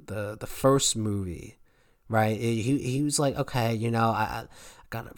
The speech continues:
I gotta find this guy. You know, I think it's him. I can't trust him. Whatever." In the fir-, in the opposite way, it made it seem like he wants to get specifically this, this guy. And there's a difference.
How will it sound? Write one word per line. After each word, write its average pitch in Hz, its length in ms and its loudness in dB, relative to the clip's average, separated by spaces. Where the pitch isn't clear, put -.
I - 60 -10
gotta - 180 -12
find 139 300 4
this 123 160 4
guy. 117 480 2
You 110 240 0
know, 107 100 0
I 101 160 0
think - 340 -4
it's - 180 -4
him. 139 260 4
I 113 80 0
can't - 260 -2
trust - 360 -4
him. 131 200 0
Whatever." 117 460 0
In 117 160 0
the 110 80 0
fir-, - 680 0
in 131 360 2
the 120 260 2
opposite 139 580 6
way, 110 280 -2
it 123 120 4
made 127 280 6
it 123 80 2
seem 127 220 4
like 117 140 0
he 127 260 6
wants 113 760 4
to - 200 0
get 98 460 -4
specifically 107 640 2
this, 95 300 -8
this - 220 -2
guy. - 400 -12
And 127 160 8
there's 123 160 8
a 104 60 4
difference. 101 640 -2